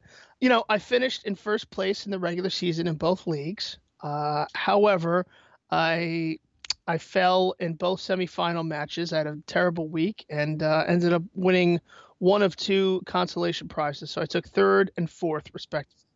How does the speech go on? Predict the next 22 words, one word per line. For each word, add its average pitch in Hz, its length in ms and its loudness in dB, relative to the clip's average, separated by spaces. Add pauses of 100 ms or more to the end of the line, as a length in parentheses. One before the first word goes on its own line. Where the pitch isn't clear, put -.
(360)
Not 294 440 2 (280)
overly 233 340 4
happy, 196 380 0
but 185 180 -4
I, 180 180 -2
I 180 80 -6
really 180 320 -2
didn't 170 320 -4
have 160 280 -2
a 156 60 -12
great 165 340 -8
team 156 280 -6
all 156 200 -4
year, 156 320 -2
and 156 100 -4
I 151 80 -2
did 156 180 -2
a 151 60 0
lot 151 240 2
of 151 100 -2
streaming 196 720 4
and 151 180 -6